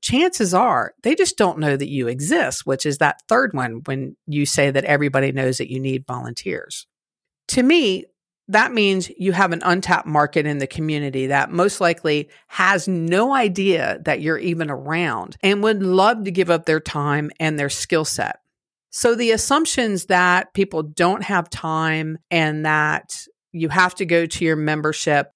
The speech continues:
you know, those are false assumptions. Those are myth understandings. The next area and the biggest area where we need to improve is in our planning.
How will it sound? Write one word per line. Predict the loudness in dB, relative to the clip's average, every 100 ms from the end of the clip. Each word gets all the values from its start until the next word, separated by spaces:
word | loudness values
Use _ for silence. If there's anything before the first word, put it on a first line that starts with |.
| _ -2
you | 2
know, | 2 2 2
those | 2 4
are | 0
false | 2 2 2 0 -4
assumptions. | -2 -2 -4 -8 -6
Those | -4 -4 -4
are |
myth | -2 0 -2 -2
understandings. | -6 -6 -10 -10 -12 -12 -16 -20 -20 -20 _ _ _ _ _ _ _ _
The | 2 4
next | 4 4 0 2
area | 4 4 4 4 2 4
and | 2 4
the | 2
biggest | 4 2 4 0 -2
area | 0 2 2 -2
where | -2 0 0
we | 0 -2
need | 2 2 0
to | -2 -2
improve | -2 0 2 2 2 -2 -4
is | -4 -4 -4
in | 2 2 0 -6 -2
our | 2 2 0
planning. | -4 -6 -4 -4 -6 -12